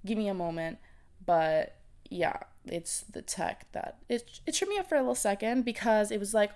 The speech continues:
"Oh, you have zero storage." Just kidding. Deleted a whole bunch of stuff.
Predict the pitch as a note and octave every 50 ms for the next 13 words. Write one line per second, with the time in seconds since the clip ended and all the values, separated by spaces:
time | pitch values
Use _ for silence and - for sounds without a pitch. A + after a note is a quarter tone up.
0 | - - G3 F#3 F3 E3+ E3+ E3+ E3+ E3+ F#3 F#3 F#3+ E3+ E3+ F3 E3 E3 F3 E3+
1 | F3 F3 E3+ - - - - E3+ E3 E3 E3 E3 E3 E3 D#3 - - - - -
2 | - - - - - G#3 G3+ - - - - G3+ F#3+ F#3+ F#3+ F3+ F3+ F3+ F3+ F3+
3 | F#3+ F3+ - F#3+ F#3 G3 A3 A#3+ B3+ C4 B3+ A#3+ A#3 A#3+ - - - - - -
4 | - F#3+ F#3+ F#3+ - - A#3+ A#3+ B3 B3 B3 B3 A#3+ A#3+ A3+ - - - G3 F#3
5 | F#3 G3 - -